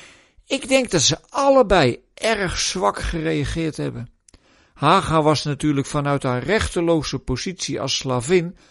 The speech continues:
opeens belangrijk en kon daar niet mee omgaan. Maar Sarai doet precies hetzelfde met Hagar als waarvoor ze bij Abraham was gaan klagen over het gedrag van Hagar. Keihard elkaar kapot maken. Allebei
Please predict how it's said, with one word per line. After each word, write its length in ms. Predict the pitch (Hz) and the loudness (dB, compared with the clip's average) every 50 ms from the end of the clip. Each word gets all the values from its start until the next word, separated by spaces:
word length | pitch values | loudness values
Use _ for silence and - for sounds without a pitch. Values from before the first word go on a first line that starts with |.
| _ _ _ _ _ | _ _ _ _ _
opeens 420 | - 165 - - 220 240 226 190 139 | -4 0 2 4 4 4 4 2 2
belangrijk 760 | 135 131 131 160 220 262 262 240 220 175 139 - - - _ _ _ _ _ _ _ _ | 2 4 4 4 4 2 0 0 0 0 0 -2 -6 -18 _ _ _ _ _ _ _ _
en 140 | - 147 - | -8 -6 0
kon 200 | - 170 175 156 | 2 2 2 2
daar 120 | 147 139 | 0 -2
niet 180 | 143 156 147 135 | -2 -2 -2 -2
mee 200 | 123 113 113 131 | -2 -2 0 0
omgaan. 520 | 151 190 202 - - - - 113 110 - _ _ _ _ _ _ - - - - _ - | -2 -4 -4 -6 -8 -8 -8 -8 -8 -12 _ _ _ _ _ _ -20 -20 -20 -20 _ -8
Maar 180 | - 107 101 | -4 -4 -2
Sarai 640 | 92 - - 196 214 240 254 247 202 143 - 160 156 | 0 0 2 4 4 6 4 4 2 0 -2 -2 -4
doet 200 | 151 196 202 - | -4 -4 -4 -2
precies 540 | - 269 254 240 - - - 320 311 285 269 | -2 -2 0 0 0 0 4 4 4 4 2
hetzelfde 440 | 254 226 - 226 240 233 220 208 202 | 0 0 2 4 4 4 4 2 0
met 180 | 185 180 170 | -2 -2 -2
Hagar 540 | 165 175 208 214 202 147 - 123 131 165 240 - _ _ _ _ _ _ _ | 0 0 2 2 0 0 0 -2 -2 -2 -4 -8 _ _ _ _ _ _ _
als 260 | - - 175 165 139 | -4 0 2 2 2
waarvoor 420 | 143 147 151 143 - - 143 143 127 | 2 0 0 0 0 0 0 0 0
ze 100 | 135 135 | -2 -2
bij 200 | 120 123 123 - | 0 -2 -2 0
Abraham 480 | - 202 214 214 170 156 139 135 123 | 0 2 2 2 2 0 -2 -2 0
was 180 | 120 127 127 - | 0 -2 -2 -4
gaan 240 | - - 131 120 113 | -4 -8 -8 -8 -8
klagen 500 | - 175 196 196 175 143 120 120 120 - _ _ _ _ - | -4 -2 2 2 2 2 0 -2 -8 -14 _ _ _ _ -2
over 300 | - 120 123 127 151 165 | 0 0 0 0 -2 -6
het 140 | 180 - | -6 -6
gedrag 500 | - - 240 214 247 240 247 247 202 - | -4 -4 -2 0 2 2 2 2 2 0
van 140 | - 226 208 | -4 -4 -4
Hagar. 480 | 196 180 170 156 143 - 143 123 117 - _ _ _ _ _ _ _ _ _ _ _ _ _ | -2 -2 -2 -4 -4 -4 -6 -6 -8 -10 _ _ _ _ _ _ _ _ _ _ _ _ _
Keihard 640 | - - 277 277 277 254 196 190 214 240 240 - - | 2 4 6 6 6 6 6 4 2 2 2 0 -4
elkaar 500 | 196 139 120 - 180 175 175 170 170 - _ _ _ _ - | -8 -8 -4 -2 -2 -2 -2 -2 -4 -10 _ _ _ _ -6
kapot 460 | - 180 - - 139 123 - - - | -6 -6 -6 -6 -8 -8 -8 -8 -8
maken. 380 | 127 117 113 110 - - 123 - _ _ _ _ _ _ _ _ - | -6 -6 -6 -8 -10 -14 -18 -18 _ _ _ _ _ _ _ _ -6
Allebei 500 | 165 165 190 190 160 143 120 104 113 | -2 0 0 0 2 0 -2 -2 -4